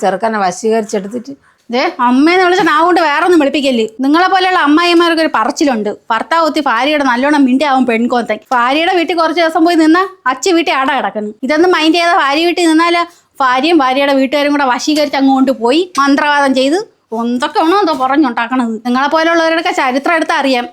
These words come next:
Speaker 2: എൻ്റെയൊക്കെ ഈ പ്രായത്തിൽ നിങ്ങളൊക്കെ എന്തൊക്കെയാണ് കാണിച്ചു കൂട്ടിയെന്ന്. എന്നിട്ട് അമ്മായിമ്മ പ്രൊമോഷൻ കിട്ടുമ്പോഴത്തേക്ക് തുടങ്ങും ആ മകളെ കഷ്ടപ്പെട്ട് വളർത്തിയ കഥയും പറഞ്ഞുകൊണ്ട്. പെൺമക്കളെ പിന്നെ Flipkart-ൽ നിന്ന് ഓർഡർ ചെയ്താണല്ലോ വരുത്തണത്. എനിക്കറിയായിരുന്നു ഒരു ദിവസം ഇവിടെ നിന്ന് ഇറങ്ങേണ്ടി വരുമെന്ന്. എൻ്റെ വീട്ടിലുണ്ട് ഒരു അച്ഛനും അമ്മയും. അവരെ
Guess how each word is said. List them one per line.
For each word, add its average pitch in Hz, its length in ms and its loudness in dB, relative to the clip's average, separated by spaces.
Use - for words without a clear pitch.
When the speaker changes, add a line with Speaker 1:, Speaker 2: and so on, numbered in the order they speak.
Speaker 2:
എൻ്റെയൊക്കെ 311 360 0
ഈ 311 80 -2
പ്രായത്തിൽ 302 400 -2
നിങ്ങളൊക്കെ 294 300 0
എന്തൊക്കെയാണ് 294 440 0
കാണിച്ചു 254 320 -2
കൂട്ടിയെന്ന്. 220 340 -4
എന്നിട്ട് 339 300 2
അമ്മായിമ്മ 370 460 2
പ്രൊമോഷൻ 392 360 2
കിട്ടുമ്പോഴത്തേക്ക് 359 520 0
തുടങ്ങും 233 380 -2
ആ - 20 2
മകളെ 277 280 0
കഷ്ടപ്പെട്ട് 269 480 -4
വളർത്തിയ 240 320 -2
കഥയും 233 280 0
പറഞ്ഞുകൊണ്ട്. 202 380 -4
പെൺമക്കളെ 339 420 0
പിന്നെ 381 180 0
Flipkart-ൽ 349 400 -2
നിന്ന് 359 160 4
ഓർഡർ 302 180 0
ചെയ്താണല്ലോ 330 380 0
വരുത്തണത്. 240 380 -4
എനിക്കറിയായിരുന്നു 320 640 0
ഒരു 302 100 2
ദിവസം 294 200 0
ഇവിടെ 269 120 0
നിന്ന് 262 140 2
ഇറങ്ങേണ്ടി 247 340 0
വരുമെന്ന്. 220 260 -2
എൻ്റെ 302 240 2
വീട്ടിലുണ്ട് 381 420 0
ഒരു 320 120 -2
അച്ഛനും 277 320 0
അമ്മയും. 233 220 -4
അവരെ 320 260 0